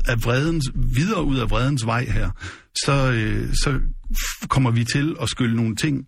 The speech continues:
øh, med ud, øh, med badevand. Og det kan godt være, det er det værd. Men, øh, men jeg tvivler på, at, øh, jeg tvivler både på, at kvinder vil,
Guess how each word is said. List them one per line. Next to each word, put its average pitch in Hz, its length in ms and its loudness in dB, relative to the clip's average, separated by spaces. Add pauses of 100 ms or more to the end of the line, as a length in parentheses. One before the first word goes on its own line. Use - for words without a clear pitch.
øh, 120 220 -8
med 123 180 2
ud, 127 280 0
øh, 120 160 -2
med 113 120 0
badevand. 123 360 0
Og 113 100 -2
det 165 80 2
kan 160 100 0
godt 156 160 0
være, 143 120 0
det 127 60 0
er 117 40 0
det 123 160 0
værd. 127 180 0 (520)
Men, 117 340 0
øh, 107 680 -2
men 120 100 0
jeg 110 100 0 (100)
tvivler 151 220 2
på, 139 320 -2
at, 120 140 -2 (320)
øh, 58 260 -2 (720)
jeg 117 100 0
tvivler 143 260 2
både 131 200 -2
på, 131 360 -2
at 131 120 -4 (580)
kvinder 127 300 0
vil, 113 380 -2